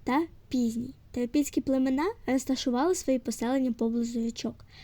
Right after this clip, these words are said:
Також селилися на високих берегах, де була джерельна вода. Майже всі поселення терпільців мали кільцеву структуру. Винятком не є і поселення на Черкащині. Будинки терпільці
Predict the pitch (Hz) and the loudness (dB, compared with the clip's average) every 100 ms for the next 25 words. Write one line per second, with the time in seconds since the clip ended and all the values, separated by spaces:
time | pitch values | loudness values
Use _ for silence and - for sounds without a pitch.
0 | - - - 403 - 330 277 262 - 226 | -12 -6 0 0 2 2 4 2 0 -2
1 | 226 233 381 302 240 233 220 233 262 269 | -2 0 -2 -2 -4 -2 -2 0 2 0
2 | - - - 262 240 240 220 226 226 254 | -6 -20 -4 0 2 2 2 0 0 4
3 | 311 269 269 226 269 - - - 262 285 | 4 4 2 2 -2 -10 -20 -4 2 4
4 | 311 - 302 254 254 254 247 240 233 233 | 4 2 0 0 -2 0 0 0 -2 -4
5 | 233 302 381 - 226 - 262 254 247 233 | 0 0 0 -4 -4 2 2 2 -2 -4
6 | - 240 311 339 - 415 - 269 220 - | -2 2 2 2 2 2 2 0 0 -4
7 | - - - 226 269 370 508 - - 220 | -12 -20 -12 0 2 4 4 0 -2 -2
8 | - 254 339 285 254 - - 233 240 277 | 2 4 4 4 2 -2 -2 -2 0 2
9 | 339 311 311 339 330 - 233 220 - 240 | 4 4 2 0 -2 -2 -4 -4 -6 -10
10 | - - - - 240 269 311 605 - 302 | -10 -16 -20 -6 2 4 4 2 2 2
11 | 240 233 226 214 - - | 2 -2 -2 -2 -4 -12